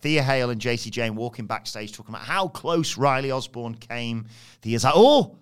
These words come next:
do I text him?" Budding romance, of course, despite the fact that Riley Osborne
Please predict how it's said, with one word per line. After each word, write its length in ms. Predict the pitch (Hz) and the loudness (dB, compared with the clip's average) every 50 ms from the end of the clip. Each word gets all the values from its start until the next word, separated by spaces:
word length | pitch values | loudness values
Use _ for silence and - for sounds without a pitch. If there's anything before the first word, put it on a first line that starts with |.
| _ _ | _ _
do 100 | - 127 | -6 -4
I 60 | 127 | -4
text 480 | 120 - - 156 180 - - - - 180 | -4 -4 -4 -6 -6 -4 -4 -2 0 2
him?" 280 | 196 220 208 185 175 160 _ _ _ _ _ _ _ _ _ | 2 2 2 -2 -10 -16 _ _ _ _ _ _ _ _ _
Budding 280 | - 113 104 120 117 117 | -16 -12 -10 -8 -6 -6
romance, 500 | 113 110 113 110 107 104 110 - - - | -6 -4 -4 -2 -2 -2 -4 -4 -8 -12
of 100 | 98 - | -12 -12
course, 320 | - 113 110 123 147 - | -10 -8 -8 -8 -8 -10
despite 300 | - - - - - 101 | -12 -14 -10 -8 -6 -6
the 60 | - - | -6 -6
fact 200 | - 107 87 95 | -8 -8 -8 -8
that 80 | 90 | -8
Riley 240 | 76 98 101 98 101 | -6 -6 -4 -4 -4
Osborne 360 | 101 98 98 101 98 98 90 | -6 -6 -6 -8 -8 -8 -10